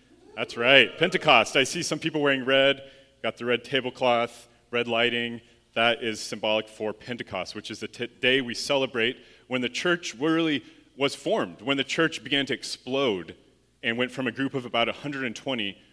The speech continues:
to over three thousand in one day, and then exponentially grew across the whole world, which led to us being here almost two thousand years later, <laughs> worshiping in a different language, the same resurrected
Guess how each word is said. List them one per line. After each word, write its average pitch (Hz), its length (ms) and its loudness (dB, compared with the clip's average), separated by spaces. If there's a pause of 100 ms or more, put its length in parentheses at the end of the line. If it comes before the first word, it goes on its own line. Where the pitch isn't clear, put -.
(240)
to 123 220 -4
over 123 240 -2
three 151 260 -10
thousand 113 600 -4 (260)
in 104 160 -12
one 123 220 0
day, 85 320 0 (640)
and 117 180 -2
then 127 240 4 (240)
exponentially 147 760 -2
grew 139 260 0
across 120 400 -4
the 113 60 -8
whole 143 200 -4
world, 104 420 -4 (640)
which - 180 -14
led 113 180 2
to - 160 -10
us 117 200 -2
being 113 220 -6
here 92 360 -8 (180)
almost 95 260 -12
two 185 200 -12
thousand 127 380 -6
years 107 180 -10
later, 90 480 -8 (240)
<laughs> - 300 -20
worshiping 147 400 2
in 123 80 2
a 104 60 2
different 143 420 0
language, 98 680 -4 (540)
the 107 60 -10
same 120 500 -4 (120)
resurrected 101 720 -4